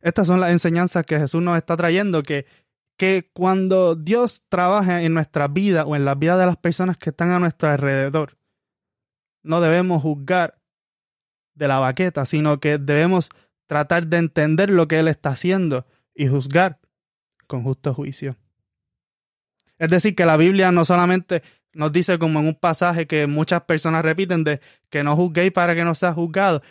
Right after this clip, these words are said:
es que juzguemos con justo juicio, con la mente de Cristo.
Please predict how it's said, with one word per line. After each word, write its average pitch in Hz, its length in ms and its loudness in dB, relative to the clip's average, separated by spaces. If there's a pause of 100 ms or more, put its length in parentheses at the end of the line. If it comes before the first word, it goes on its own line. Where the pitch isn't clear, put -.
(120)
es 170 140 -2
que 185 180 0
juzguemos 165 540 0
con 156 200 0
justo 170 340 0
juicio, 180 400 0 (280)
con 143 160 0
la 135 80 2
mente 143 240 0
de 147 160 2
Cristo. 139 440 -6